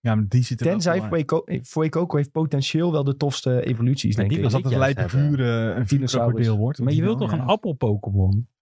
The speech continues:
Speaker 1: Appelpokémon.
Speaker 2: Hij is geen
Speaker 1: Die,
Speaker 2: appel, hij is een
Speaker 1: die, die
Speaker 2: peper.
Speaker 1: bestaat, hè? Dat is Flappel.
Speaker 3: Oh, een peperpokémon. Ik wil deze Pokémon. Als ik moet kiezen, ga ik voor de peper.
Speaker 2: Fuecoco?
Speaker 3: Ja.
Speaker 2: Ik wilde eigenlijk gaan voor Quaxley,
Speaker 1: Nou,
Speaker 2: denk ik.
Speaker 1: jee.
Speaker 3: Ja, maar dat vind ik ook bij jou passen.
Speaker 2: Ik ga altijd voor water bijna,
Speaker 1: <laughs>
Speaker 2: dus.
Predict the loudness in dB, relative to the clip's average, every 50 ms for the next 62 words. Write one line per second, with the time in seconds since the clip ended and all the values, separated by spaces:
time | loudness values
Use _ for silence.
0 | _ _ -4 0 0 0 0 0 -2 0 0 0 0 0 0 0 2 2 2 2
1 | 2 0 0 -2 -2 -2 0 0 0 2 2 0 0 0 0 -2 -2 -2 -4 -4
2 | -2 -2 -2 0 -2 -4 -6 -2 -2 0 0 0 -2 -2 -2 -2 0 -2 -2 -2
3 | 0 0 0 0 0 -2 -2 -2 -2 -2 0 0 0 0 0 0 0 -2 0 -2
4 | -2 -2 -2 -2 -4 -2 0 0 0 2 0 -2 -2 -2 -2 0 0 0 0 0
5 | -2 -2 -2 -2 -2 -2 -2 -2 -2 0 -2 0 -2 -2 -2 0 0 -2 0 0
6 | -2 -2 0 -2 -2 -2 -2 -2 0 0 0 0 -2 -4 -2 0 0 0 0 0
7 | 0 0 -2 -2 -4 -2 0 0 0 0 0 0 -2 -2 0 0 0 0 0 0
8 | 0 0 -2 -4 -4 -4 -2 0 2 2 2 2 0 0 -2 -4 -2 -2 -2 0
9 | 0 0 0 0 0 -2 -2 -2 0 -2 0 0 0 0 -2 -2 0 0 0 0
10 | 0 2 0 0 0 0 0 2 0 2 0 2 2 2 0 0 -2 -2 0 0
11 | 2 0 0 -2